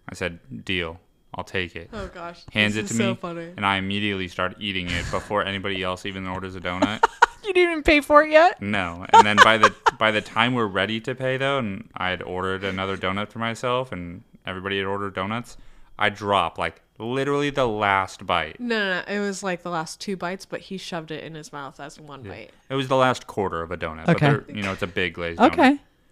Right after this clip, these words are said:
Speaker 1: And immediately Brittany
Speaker 2: Drop
Speaker 1: starts
Speaker 2: it
Speaker 1: going
Speaker 2: on the floor, and I go, "Do not eat that."
Speaker 1: <laughs> And
Speaker 2: The
Speaker 1: so I
Speaker 2: floor is disgusting,
Speaker 3: I
Speaker 2: like
Speaker 3: know.
Speaker 2: roaches.
Speaker 1: I
Speaker 3: Yes.
Speaker 1: put it, I put it in my mouth right away. But
Speaker 2: He goes like this.
Speaker 3: <laughs>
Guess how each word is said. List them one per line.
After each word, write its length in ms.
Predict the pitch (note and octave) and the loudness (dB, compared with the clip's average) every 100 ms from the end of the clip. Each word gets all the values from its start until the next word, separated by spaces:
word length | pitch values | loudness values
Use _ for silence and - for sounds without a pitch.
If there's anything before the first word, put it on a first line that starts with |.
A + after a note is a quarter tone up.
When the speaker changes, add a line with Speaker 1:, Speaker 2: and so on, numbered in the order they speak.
| _ _ - _ - | _ _ -20 _ -8
Speaker 1:
And 140 | G#2 | -4
immediately 400 | G2+ G#2 A#2 G#2+ | 0 0 2 2
Brittany 260 | G2+ A2+ G#2+ | 2 0 0
Speaker 2:
Drop 100 | - | 2
Speaker 1:
starts 180 | - G3 | 2 4
Speaker 2:
it 40 | - | 4
Speaker 1:
going 100 | C4 | 4
Speaker 2:
on 140 | C4 | 4
the 80 | C4 | 0
floor, 440 | - G#3+ F#3 F#3+ - | -2 -2 0 0 -2
and 120 | A3 | -2
I 80 | A3 | 2
go, 200 | G3 F3 - - | 2 0 -8 -4
"Do 220 | A3+ A3+ | 0 2
not 340 | A#3 G#3 G3+ - | 4 6 4 2
eat 220 | G#3 F#3+ | -8 -6
that." 380 | - E3 D#3+ - | 2 4 4 0
Speaker 1:
<laughs> 60 | - - - - - - | -6 -10 -12 -12 -12 -8
And 120 | G2 | 0
Speaker 2:
The 80 | C4+ | 4
Speaker 1:
so 40 | |
I 80 | A2 | 6
Speaker 2:
floor 180 | D3 D4 | 6 6
is 120 | D#4 - | 4 2
disgusting, 840 | A#3+ - - - G3+ - G3 E3 | -4 -4 -6 -4 -4 -2 -2 2
Speaker 3:
I 100 | D#3+ | 6
Speaker 2:
like 80 | D3 | 8
Speaker 3:
know. 220 | D3 C3 F#3 | 8 6 4
Speaker 2:
roaches. 640 | F#3+ F#3+ - E3 D#3 - | 0 0 -4 -6 -6 0
Speaker 1:
I 40 | D3+ | 2
Speaker 3:
Yes. 120 | B2+ | 2
Speaker 1:
put 100 | D3+ | 2
it, 100 | D3 | 2
I 80 | A#2 | 0
put 160 | A2+ B2 | 0 0
it 40 | |
in 100 | G#2+ | 0
my 80 | F#2 | 0
mouth 280 | F2+ E2 - | -2 -4 -2
right 120 | F#2 | -2
away. 340 | F2 F2 E2+ E2+ _ _ _ - | 0 -2 -2 -6 _ _ _ 4
But 400 | A#2+ G#2+ G2 - | 8 8 6 0
Speaker 2:
He 140 | E4 D4 | -4 0
goes 220 | C4+ B3 | 0 0
like 80 | A3 | 0
this. 180 | F3+ - C3+ | -2 -4 -16
Speaker 3:
<laughs> 0 | - | 6